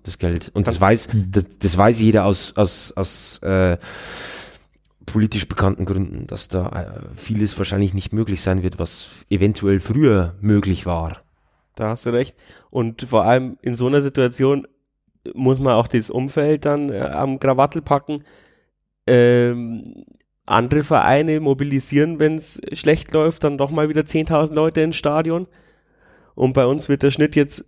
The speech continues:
Speaker 2: von, äh, ich weiß gar nicht, wie viel geplant waren, vier sieben, glaube ich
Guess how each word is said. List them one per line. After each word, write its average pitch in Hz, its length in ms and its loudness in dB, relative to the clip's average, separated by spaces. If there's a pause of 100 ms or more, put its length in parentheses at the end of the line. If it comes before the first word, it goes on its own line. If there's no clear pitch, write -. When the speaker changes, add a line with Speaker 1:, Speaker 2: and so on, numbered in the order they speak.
Speaker 2:
von, 135 320 2
äh, - 1300 -6
ich 120 120 -4
weiß 127 200 4
gar 143 80 2
nicht, 135 120 0
wie 135 80 0
viel 131 100 -4
geplant 120 400 -2
waren, 143 160 -2
vier 131 220 4
sieben, 165 360 -2
glaube 156 340 2
ich 175 200 -2